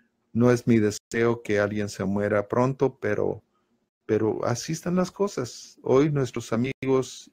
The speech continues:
realmente, este, puede ser que no sean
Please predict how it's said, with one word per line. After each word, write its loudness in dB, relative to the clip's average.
realmente, 0
este, -6
puede 4
ser -4
que -8
no -4
sean -6